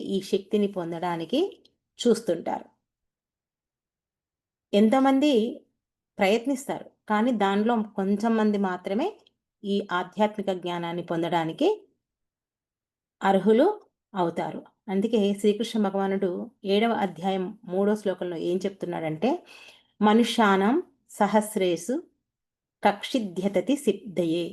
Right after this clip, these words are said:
యతతామపి సిద్ధానం కక్షిన్మాం వేత్తి తత్వతః." అంటే వేలాది మనుషులలో ఒకానొకరు మోక్ష సిద్ధి కొరకు మాత్రమే ప్రయత్నిస్తారు.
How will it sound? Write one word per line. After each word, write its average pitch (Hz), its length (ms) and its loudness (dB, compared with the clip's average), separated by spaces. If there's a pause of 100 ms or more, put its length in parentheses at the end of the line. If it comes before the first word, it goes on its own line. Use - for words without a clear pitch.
(460)
యతతామపి 208 760 2
సిద్ధానం 180 640 -2 (420)
కక్షిన్మాం 208 720 2 (580)
వేత్తి 226 420 4
తత్వతః." 175 640 -6 (460)
అంటే 190 240 0 (640)
వేలాది 226 500 4
మనుషులలో 214 720 4 (1900)
ఒకానొకరు 226 640 4
మోక్ష 190 400 2
సిద్ధి 214 400 0
కొరకు 180 380 0 (140)
మాత్రమే 196 500 0 (600)
ప్రయత్నిస్తారు. 165 760 -8